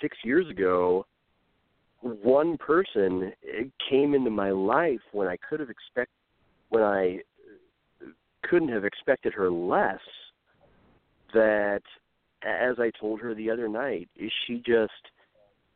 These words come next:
is she kicked down the door to my, to my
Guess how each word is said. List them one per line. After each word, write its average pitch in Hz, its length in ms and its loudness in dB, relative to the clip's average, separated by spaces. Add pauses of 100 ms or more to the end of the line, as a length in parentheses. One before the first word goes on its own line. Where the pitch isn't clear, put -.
(180)
is 127 260 4 (120)
she 120 100 -4 (240)
kicked - 220 -4
down 120 380 4
the 117 60 -6
door 104 640 -2 (180)
to 101 120 -4
my, 95 580 -2 (840)
to 120 100 2
my 92 460 4